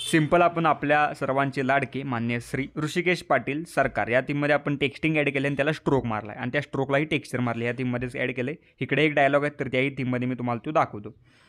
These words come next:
तर हे झालं. त्यानंतर, अ, हॅशटॅग वन नावाची एक प्रकारे एक पीएनजी आहे, तर ती आपण इथं ब्लेंड सेक्शनमध्ये करून लावायची आहे. ते आपण ओव्हरले थीममध्ये ठेवूयात, व्हाईट ठेवला तरी चालेल, म्हणजे त्यांचा नंबर आहे त्या थीममध्ये,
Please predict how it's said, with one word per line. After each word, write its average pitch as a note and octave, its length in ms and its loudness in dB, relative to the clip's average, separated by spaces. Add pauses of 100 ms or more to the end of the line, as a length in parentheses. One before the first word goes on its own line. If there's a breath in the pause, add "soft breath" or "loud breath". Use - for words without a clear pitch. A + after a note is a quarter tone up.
(220 soft breath)
तर C#3+ 60 -2
हे D#3+ 120 6
झालं. F3 220 4
त्यानंतर, D3+ 640 -2 (420)
अ, D#3 40 -8
हॅशटॅग D#3 420 0
वन D#3+ 300 4 (100)
नावाची D3 720 0 (420)
एक - 140 -12
प्रकारे C3+ 260 -2
एक B2+ 140 -10
पीएनजी C3 340 0
आहे, - 300 -8
तर C3+ 100 -2
ती D3 140 -2
आपण C#3+ 400 -2
इथं C3 380 -8
ब्लेंड C#3 280 0
सेक्शनमध्ये B2+ 480 -4
करून B2+ 320 -8
लावायची G#2+ 340 -2
आहे. - 200 -20 (680)
ते E3 60 -2
आपण D#3+ 360 -2
ओव्हरले C#3 340 -2
थीममध्ये C#3 340 -4
ठेवूयात, C3+ 280 -4 (580 soft breath)
व्हाईट F3 280 2
ठेवला D#3+ 240 4
तरी E3 120 0
चालेल, C3 240 0
म्हणजे C3+ 180 -2
त्यांचा D#3 300 -2
नंबर D#3+ 360 2
आहे C#3 80 2
त्या C3 160 0
थीममध्ये, B2 360 -2